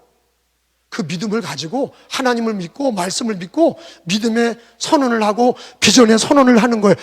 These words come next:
할렐루야. 우리 입술은요, 예언을 맞추는 게 아니라 믿음의 말을 하고, 비전의 말을 하는 거예요. "새 성전을 주리라." 한 거예요. 다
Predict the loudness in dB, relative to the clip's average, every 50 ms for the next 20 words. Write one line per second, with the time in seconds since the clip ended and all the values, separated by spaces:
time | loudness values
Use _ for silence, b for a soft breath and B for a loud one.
0 | B B 4 6 8 8 8 8 8 8 8 6 6 2 -2 -12 -20 b b b
1 | b b b b b 4 4 4 4 2 0 0 0 0 2 2 4 6 6 6
2 | 4 2 0 b b b b b b b b b b b _ _ _ _ -6 2
3 | 4 4 6 6 6 4 4 4 2 2 0 0 0 0 0 0 0 0 0 0
4 | 2 2 2 2 2 0 2 4 6 6 4 4 0 B B B B B B B
5 | -4 0 4 6 6 6 6 4 6 4 6 6 6 6 6 6 6 6 8 6
6 | 6 6 4 B B B 2 4 6 8 8 8 8 6 6 6 6 6 6 4
7 | 4 6 4 4 6 8 6 8 8 6 4 4 B B B B B B B B
8 | B B B _ -2 2 2 4 6 6 4 8 8 8 10 10 8 8 6 6
9 | 6 6 4 4 4 2 4 4 4 4 2 -2 -14 -8 -6 -4